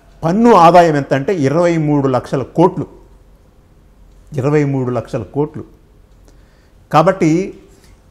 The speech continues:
డీజిల్ ధర పెరిగింది అంటే దాని ప్ర-, దాని ప్రభావం పేదల మీద ఎంత పడుతుందంటే, అది ఆర్టీసీ. డీజిల్ ధర ఇవాళ ఎంత పెరిగిందంటే,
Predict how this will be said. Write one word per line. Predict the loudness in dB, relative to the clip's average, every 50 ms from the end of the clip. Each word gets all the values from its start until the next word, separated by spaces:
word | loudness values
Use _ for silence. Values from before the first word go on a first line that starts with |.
| _ _ -16
డీజిల్ | -6 -2 -2 -2 0 0 0 2
ధర | 2 2 2
పెరిగింది | 2 0 0 0 -2 -4 -4 -4 -4 -4 -2 -2
అంటే | -2 -4 -4 -4 -2 -2 -2 -2
దాని | -2 -4 -4 -2
ప్ర-, | -2 -4 -4
దాని | -2 -4 -4 -4
ప్రభావం | -2 -2 0 0 2 0 0 0 -2
పేదల | -2 -2 -2 0 0 0 -2
మీద | -2 -2 -2 -4
ఎంత | -4 -4 -4
పడుతుందంటే, | -4 -4 -4 -4 -4 -6 -6 -6 -8 -8 -8 -6 -6 -8 -8 -12 -16 _ _ _ _ -14
అది | -8 -6 -4
ఆర్టీసీ. | -4 -4 -6 -4 -4 -4 -4 -4 -6 -10 -12 -12 -14 -16 -12
డీజిల్ | -8 -6 -4 -2 -2 -2
ధర | -2 -2
ఇవాళ | 0 -2 -2 -4
ఎంత | -6 -6 -6
పెరిగిందంటే, | -6 -6 -6 -6 -8 -8 -8 -8 -8 -8 -8 -10 -12